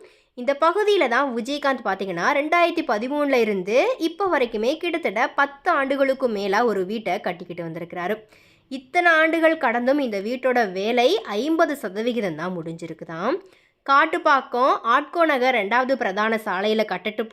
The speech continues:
கட்டப்பட்டுட்டு வர இந்த வீடு அரண்மனையை போல படு பிரம்மாண்டமா இருக்குது. இந்த வீட்டோட முகப்பு ஒரு நட்சத்திர ஹோட்டலுக்கு இணையா இருக்குது.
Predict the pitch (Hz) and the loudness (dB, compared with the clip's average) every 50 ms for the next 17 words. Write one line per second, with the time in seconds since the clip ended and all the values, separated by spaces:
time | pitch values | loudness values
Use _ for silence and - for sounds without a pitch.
0 | - - 196 190 - 240 233 247 226 226 240 220 214 214 202 190 180 175 165 170 | -6 -8 -6 -4 -2 -2 -2 -2 -2 -2 -2 0 2 2 0 0 0 -2 0 0
1 | 185 220 277 247 226 220 285 403 - - - _ _ _ _ - 208 240 294 339 | 0 0 2 4 4 4 4 2 0 -6 -20 _ _ _ _ 0 2 4 4 4
2 | 381 392 392 392 392 370 349 320 285 262 - 247 233 214 202 254 285 285 - 277 | 4 4 4 4 4 4 4 4 2 2 2 0 0 2 2 2 0 2 2 4
3 | 277 294 349 381 339 277 247 214 196 208 226 240 240 214 175 165 175 180 185 175 | 4 4 2 2 2 2 2 2 2 0 -2 -2 -2 -2 -4 -4 -6 -6 -6 -8
4 | 170 180 170 - 180 220 220 220 - _ _ _ _ _ _ - - - 220 220 | -8 -10 -10 -8 -6 -6 -6 -6 -10 _ _ _ _ _ _ -20 -18 -12 -10 -8
5 | 208 202 196 196 190 190 190 190 185 196 254 302 320 330 320 294 294 277 240 214 | -6 -4 -4 -2 0 0 0 -2 -2 -2 -2 -2 0 2 2 4 4 2 0 0
6 | 214 285 277 277 285 302 294 240 233 220 202 180 190 - 269 262 302 285 277 254 | 2 2 2 2 2 0 2 2 2 2 0 -2 -2 -2 -2 0 2 0 0 0
7 | 208 214 226 226 226 240 240 233 226 226 202 190 175 180 185 196 190 190 185 180 | 0 0 -2 -2 0 -2 -2 -4 -4 -4 -6 -6 -6 -6 -6 -6 -4 -6 -6 -8
8 | 180 180 - 175 190 185 226 | -8 -10 -10 -8 -4 -2 -2